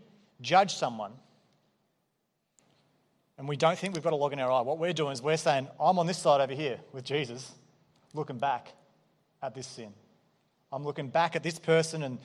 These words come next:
all that they've done wrong. All that I've, I'm, I'm with Jesus." And what Jesus is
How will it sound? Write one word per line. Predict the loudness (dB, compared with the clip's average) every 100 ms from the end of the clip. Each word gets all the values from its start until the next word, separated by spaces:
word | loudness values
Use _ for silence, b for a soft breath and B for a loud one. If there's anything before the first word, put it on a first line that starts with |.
| B B
all | -2 2 2
that | 2
they've | -2 0
done | -2 0
wrong. | 2 4 4 -2 B B B -2
All | -2
that | -2 -2
I've, | 2 2 0 -20 _ _ _
I'm, | -6 -6 -8 -16 -20 _ _ _
I'm | -4 -4
with | -4
Jesus." | -8 -10 -12 -18 -20 -20 _ _ _ _ _ _ _ _ _ _ _ _ _ _ _ _ _ _ _ -18
And | -4
what | -2
Jesus | 0 -2 -2
is | -8